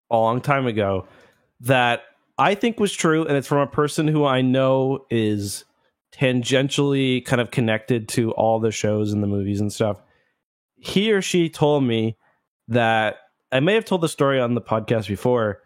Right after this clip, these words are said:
that when Lucasfilm was negotiating with Hayden Christensen, they signed him for a three-project deal. Um, and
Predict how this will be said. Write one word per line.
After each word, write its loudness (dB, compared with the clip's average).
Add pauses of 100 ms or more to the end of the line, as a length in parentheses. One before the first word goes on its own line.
(360)
that 0 (440)
when 0 (260)
Lucasfilm 0
was -2
negotiating 0
with -4
Hayden 0
Christensen, -2 (520)
they 0
signed 0
him 0
for 0
a -4
three-project -2
deal. -4 (680)
Um, -2 (540)
and 0